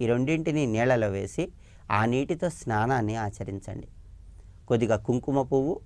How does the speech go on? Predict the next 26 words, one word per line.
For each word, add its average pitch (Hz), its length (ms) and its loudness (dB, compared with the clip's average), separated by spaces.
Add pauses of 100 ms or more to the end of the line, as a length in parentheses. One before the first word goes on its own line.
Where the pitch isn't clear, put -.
కొన్ని 127 280 2
యాలక్కాయలు 127 520 4 (100)
నీళ్లలో 120 380 2
వేసి 113 240 0 (500)
ఆ 113 100 6
నీళ్లతో 156 380 4
స్నానం 139 460 4
ఆచరిస్తే 127 520 -2
కూడా 143 160 2
మహాలక్ష్మీదేవి 131 1000 0
అనుగ్రహం 110 400 -2
ద్వారా 117 240 4 (500)
ఆర్థిక 135 400 6
ఇబ్బందులు, 131 580 2
రుణ 117 220 2
బాధల 123 420 2
నుంచి 110 220 -4 (280)
చాలా 110 240 6
వరకు 107 260 2
బయటపడవచ్చు. 95 680 0 (540)
అలాగే 196 300 10 (100)
ఎవరైనా 190 320 6
సరే 151 220 2
ఉదయం 147 460 6
నిద్ర 120 300 2
లేవగానే 101 520 4